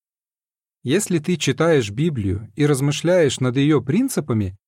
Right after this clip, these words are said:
тебе будет легче принимать решения, которые порадуют Иегову. Чем более зрелым ты становишься,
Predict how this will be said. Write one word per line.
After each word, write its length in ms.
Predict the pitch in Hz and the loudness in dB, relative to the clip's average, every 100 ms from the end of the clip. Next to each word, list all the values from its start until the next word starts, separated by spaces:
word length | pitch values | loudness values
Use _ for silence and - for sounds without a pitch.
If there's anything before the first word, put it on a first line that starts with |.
| _ _ _ - | _ _ _ -6
тебе 240 | 226 269 | -2 0
будет 320 | 196 180 156 | 0 0 0
легче 320 | 175 190 - | 2 2 0
принимать 540 | 127 131 135 135 131 123 | -2 0 0 2 0 -2
решения, 540 | 131 - 269 247 196 | -4 -2 0 0 0
которые 460 | 180 185 277 233 170 | 0 -2 0 2 2
порадуют 680 | 151 143 156 151 143 131 131 | 2 2 2 2 0 0 0
Иегову. 560 | 127 110 107 92 90 _ _ _ _ _ _ _ _ _ _ _ | 0 2 0 0 -6 _ _ _ _ _ _ _ _ _ _ _
Чем 260 | - 160 | -2 0
более 300 | 147 180 151 | 4 4 6
зрелым 500 | 117 110 127 180 226 | 4 2 2 2 2
ты 140 | 220 226 | 0 -2
становишься, 720 | - 208 214 214 208 - 202 | 0 0 0 0 -2 -2 -4